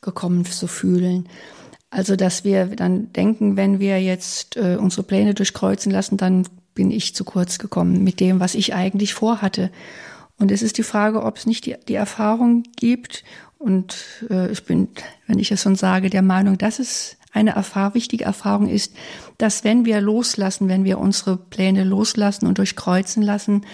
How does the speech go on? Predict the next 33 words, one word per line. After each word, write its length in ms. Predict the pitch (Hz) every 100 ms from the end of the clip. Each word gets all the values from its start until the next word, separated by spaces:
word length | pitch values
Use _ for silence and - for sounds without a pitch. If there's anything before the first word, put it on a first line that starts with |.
| - - - - _
dass 200 | 202 190
wir 100 | 196
eben 240 | 190 208 208
nicht 240 | 247 -
zu 120 | 285
kurz 360 | 240 190 185 -
kommen. 280 | 185 185 196
In 280 | 202 202
diesem 360 | 202 208 214 233
Plan 360 | 226 196 196 226
wohl 180 | 254 240
schon. 360 | - 262 202
Der 100 | 185
Plan 380 | - - 170 190
ist 220 | - -
durchkreuzt 640 | 190 - - 180 208 - -
und 140 | 220
ich 180 | 214 -
muss 200 | 214 -
mich 180 | 190 -
umstellen. 680 | 220 226 - 214 220 233 226 - - - -
Aber 400 | 254 214 208 190
wenn 120 | 208
ich 160 | 214 208
es 220 | 202 -
wirklich 420 | 220 - 240 - - - - _
aus 220 | - 185 202
einer 240 | 196 202
liebenden 400 | 208 226 233 214
Geduld 380 | 208 185 220 240
heraus 460 | 254 240 233 -
tue 340 | - 247 254 247
und 300 | 196 202